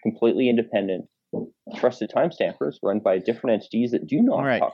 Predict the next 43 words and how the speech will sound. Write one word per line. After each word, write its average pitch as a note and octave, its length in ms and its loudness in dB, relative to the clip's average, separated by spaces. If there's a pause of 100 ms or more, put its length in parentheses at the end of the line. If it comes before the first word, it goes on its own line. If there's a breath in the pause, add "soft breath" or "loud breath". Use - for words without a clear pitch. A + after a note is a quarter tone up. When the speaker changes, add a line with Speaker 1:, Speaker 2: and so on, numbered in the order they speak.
Speaker 1:
to - 80 -8
each - 100 -10
Speaker 2:
And D#3 160 2
so F#3 80 2
Speaker 1:
other. F3 60 4
Speaker 2:
if E3 120 -2
you F3 80 2
have E3 100 4
a D#3+ 60 0
trusted D#3+ 440 -2
timestamper, B2 760 0
instead A2+ 320 0
of A2+ 140 -6
relying A2 440 0
on G#2+ 100 0
the G2+ 80 -2
resolution G#2+ 960 -2
of G2+ 420 -2
the F#2 100 -2
blockchain, F#2+ 880 0
you G#2 160 -2
can G2+ 220 -2
take G#2 300 -2
the, F#2+ 360 2
the F#2 80 0
trusted G#2 500 0
timestamper, G2+ 680 -2
which F#2 160 -6
falls G2 380 0
within A#2+ 360 -2
the A2 80 0
resolution F#2 540 -4
of F2 40 -8
the F2+ 80 -8
blockchain, F2 800 -4
timestamp G#2 800 -4
it F#2+ 180 0
and F#2+ 100 -10
throw G#2+ 280 0
that F#2+ 240 2
in F2+ 100 -4
the D#2 80 -8
perf. - 400 -12